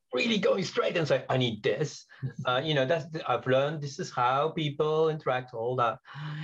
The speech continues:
Speaker 1: You say, "I just need this. Can we have a little discussion about this?" All that faff, right? This is my <laughs> aut-, autism
Speaker 2: Yeah.
Speaker 1: self.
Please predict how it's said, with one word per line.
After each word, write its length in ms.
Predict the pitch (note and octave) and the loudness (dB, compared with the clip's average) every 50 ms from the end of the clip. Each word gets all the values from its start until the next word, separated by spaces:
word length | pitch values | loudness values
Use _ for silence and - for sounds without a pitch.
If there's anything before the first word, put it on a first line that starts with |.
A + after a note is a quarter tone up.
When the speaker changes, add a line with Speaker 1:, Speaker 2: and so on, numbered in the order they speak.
| D#3 C#3 C3 - | -8 -8 -10 -12
Speaker 1:
You 100 | F#2+ G2 | -20 -20
say, 440 | - - - C#3 B2 C#3+ F#3+ F#3 F#3+ - - - | -18 -12 -8 -4 -4 -4 -4 -6 -10 -12 -10 -10
"I 40 | C#3 | -8
just 420 | - - D#3+ F3+ F#3 F#3 - - | -2 0 0 2 0 0 -4 -2
need 220 | G#3 A3 A3 - | -2 -2 -2 0
this. 200 | - F#3+ F#3+ F#3+ | 0 0 0 0
Can 180 | - F#3+ F#3 F#3+ | -2 -4 -4 -2
we 80 | G3+ G3+ | -2 -2
have 140 | G3+ G#3 G3 | -2 -2 -2
a 40 | F#3 | -2
little 200 | F3 E3+ - D#3 | -4 -6 -6 -8
discussion 440 | D3+ C#3 - - C3 C3 - C#3 A#2+ | -8 -10 -8 -10 -12 -10 -8 -10 -8
about 240 | A2+ A2+ A2+ C#3 - | -8 -8 -10 -10 -12
this?" 160 | - - - _ - - _ - | -16 -18 -20 _ -20 -20 _ -8
All 140 | C3 B2+ B2+ | -6 -6 -6
that 160 | B2+ - - _ _ - - | -6 -10 -18 _ _ -18 -12
faff, 360 | - D3+ C#3 - - - - | -8 -8 -8 -8 -10 -16 -12
right? 360 | - A#2 D3 F#3 G#3+ A3 A3 - _ _ - - - _ _ - | -4 -2 -2 -2 -2 -4 -8 -12 _ _ -20 -20 -20 _ _ -10
This 260 | C#3 - B2+ B2 - | -6 -4 -4 -4 -2
is 60 | C3+ B2 | -2 -2
my 140 | B2 A#2+ | 0 0
<laughs> 120 | A2 - - | 0 0 -2
aut-, 200 | - - - - - - - - - | -4 -4 -4 -12 -14 -10 -10 -4 0
autism 500 | C#4 D#4 D#4+ A#3+ - C4 - - C4+ C4+ B3+ | 0 0 0 0 -2 -4 -2 0 2 2 2
Speaker 2:
Yeah. 100 | - - | 2 2
Speaker 1:
self. 300 | A3 G3 G3 F3 E3 - | 2 2 2 0 -2 -4